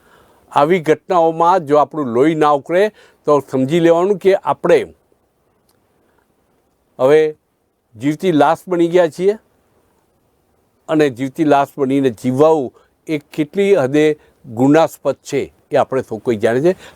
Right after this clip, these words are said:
આપણે કોઈને કશું કહેવાની જરૂર નથી. હું વધુ કંઈ બોલી શકતો નથી, કેમ કે એક મર્યાદા નડે છે. જાહેરમાં જ્યારે કોઈ વાત કરતા હોઈએ ત્યારે શબ્દોની ગરિમા સાથે વાત કરવી પડે છે, બાકી આ વાત સહન ન થાય એટલી હદે,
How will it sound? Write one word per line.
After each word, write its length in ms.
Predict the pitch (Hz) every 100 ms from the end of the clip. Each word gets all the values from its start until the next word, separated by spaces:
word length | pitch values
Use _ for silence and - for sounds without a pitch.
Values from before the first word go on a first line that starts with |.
| -
આપણે 220 | 143 147
કોઈને 300 | - 127 127
કશું 300 | 110 107 110
કહેવાની 340 | 113 101 120
જરૂર 320 | 120 123 131 135
નથી. 200 | 131 196
હું 400 | - - - 131
વધુ 220 | 123 143
કંઈ 160 | 147
બોલી 300 | 135 123 120
શકતો 360 | 113 104 - 117
નથી, 300 | 98 85 87
કેમ 420 | - - - 147
કે 120 | 143
એક 140 | 160 131
મર્યાદા 400 | 135 156 165 170
નડે 440 | 170 156 151 160
છે. 240 | 143 190 208 - - _
જાહેરમાં 580 | 117 139 135 190 185 185
જ્યારે 260 | 160 147 143
કોઈ 180 | 147
વાત 260 | 135 135 139
કરતા 260 | - 123 131
હોઈએ 200 | 127 123
ત્યારે 360 | 123 123 190 - - -
શબ્દોની 640 | - 165 156 143 185 202
ગરિમા 440 | 143 135 139 151 147
સાથે 260 | 127 - 151
વાત 280 | 131 127
કરવી 180 | - 139
પડે 220 | 123 143
છે, 200 | 127 185 214 - - -
બાકી 440 | 151 - 226 240 - _
આ 120 | -
વાત 300 | 139 139 147 160
સહન 380 | - - 127 131
ન 320 | 120 107 143
થાય 280 | - 151 180 _ _
એટલી 320 | 135 123 165 143
હદે, 480 | 95 101 131 135